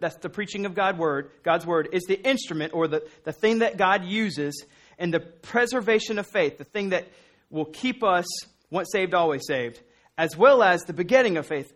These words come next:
So the preaching of God's word, um, begins your faith and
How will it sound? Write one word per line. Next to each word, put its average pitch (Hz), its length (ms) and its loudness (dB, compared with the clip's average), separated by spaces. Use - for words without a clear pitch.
So - 120 -8
the 156 80 -8
preaching 220 320 -4
of 196 300 -4
God's 185 260 2
word, 175 240 -2
um, 143 300 -2
begins 220 500 0
your 247 120 -2
faith 269 540 0
and 190 500 0